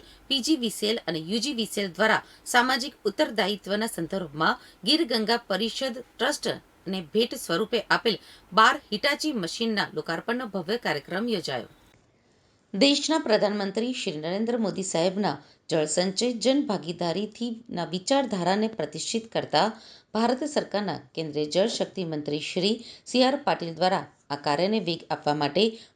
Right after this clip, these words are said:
વૈશ્વિક સ્તરે જળનું જતન કરી સૃષ્ટિના સર્વે જીવજંતુ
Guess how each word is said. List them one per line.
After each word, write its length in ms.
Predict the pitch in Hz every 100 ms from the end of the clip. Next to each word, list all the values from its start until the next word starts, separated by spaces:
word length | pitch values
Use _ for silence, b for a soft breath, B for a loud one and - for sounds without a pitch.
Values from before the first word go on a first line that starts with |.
| 196
વૈશ્વિક 340 | 233 - 294 285
સ્તરે 360 | - 202 196 147 - -
જળનું 260 | 147 143 143
જતન 280 | 151 220 220 190
કરી 240 | 151 220 247 B B
સૃષ્ટિના 480 | - 277 277 294 330
સર્વે 360 | - 247 247 285 202
જીવજંતુ 540 | 226 185 165 165 240